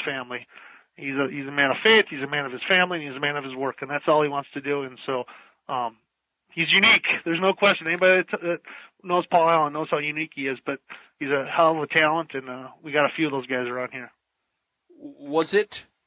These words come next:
Speaker 2: what was the dynamic like going from having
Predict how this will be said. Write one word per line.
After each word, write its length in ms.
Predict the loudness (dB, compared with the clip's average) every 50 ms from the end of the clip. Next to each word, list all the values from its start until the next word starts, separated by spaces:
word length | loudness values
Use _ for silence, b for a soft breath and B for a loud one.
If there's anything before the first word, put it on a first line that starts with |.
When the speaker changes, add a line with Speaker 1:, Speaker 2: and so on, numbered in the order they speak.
| _ 2
Speaker 2:
what 140 | 2 4
was 180 | 4 2 2 4
the 100 | 2 2
dynamic 680 | 4 4 4 4 4 2 2 2 2 2 0 -4 -2 2
like 380 | 2 4 4 2 -2 -8 -16 _
going 340 | -4 -2 -2 -2 -2 -6 -8
from 560 | -12 -8 -2 0 2 2 2 0 -4 -8 -14 -18 _ _ _ _ _ _ _ _ _
having 600 | _ 2 4 4 4 2 0 -2 -2 -6 -10 -14